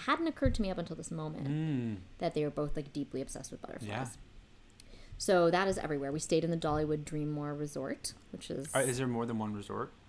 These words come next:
Speaker 1: No, just the one. Um, she stays there four to five times a year. I told you that.
Speaker 2: How big is this resort? Are we talking, like, four or five hundred rooms?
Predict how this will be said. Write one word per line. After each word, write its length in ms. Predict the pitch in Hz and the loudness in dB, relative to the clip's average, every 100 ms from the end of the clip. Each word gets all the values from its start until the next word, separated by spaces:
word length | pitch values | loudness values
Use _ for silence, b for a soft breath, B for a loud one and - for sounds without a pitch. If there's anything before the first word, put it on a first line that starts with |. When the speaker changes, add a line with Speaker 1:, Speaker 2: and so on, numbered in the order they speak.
| - | 0
Speaker 1:
No, 200 | 170 - - - B B B | 0 -2 -10 -14 B B B
just 160 | - 180 | -6 -2
the 60 | 190 | 0
one. 320 | 151 156 190 - B B B - - | 0 -2 -6 -10 B B B -14 -4
Um, 340 | 165 151 151 | -2 0 -2
she 140 | 151 170 | -4 -6
stays 340 | - 156 156 | -2 -2 0
there 180 | 156 151 | -2 -4
four 180 | - 147 | -4 -4
to 40 | |
five 200 | 151 156 | -4 -6
times 260 | - 151 170 | -6 -8 -6
a 40 | |
year. 200 | 156 127 | -4 -4
I 60 | 143 | -6
told 260 | - 135 | -6 -8
you 60 | 143 | -6
that. 160 | 98 165 | -4 0
Speaker 2:
How 100 | 123 | 2
big 220 | 131 120 | 2 0
is 100 | 107 | -4
this 180 | 104 104 | -4 -4
resort? 340 | - 101 98 | -4 -4 -8
Are 40 | - - - | -12 -20 -12
we 100 | 123 | -6
talking, 240 | 113 110 107 | -2 -2 -2
like, 120 | 101 | -6
four 200 | - 123 | -4 0
or 40 | 110 | 0
five 280 | 110 107 - | 2 2 0
hundred 320 | 110 110 107 | -6 -6 -6
rooms? 580 | 113 110 110 107 - | -4 -4 -4 -6 -8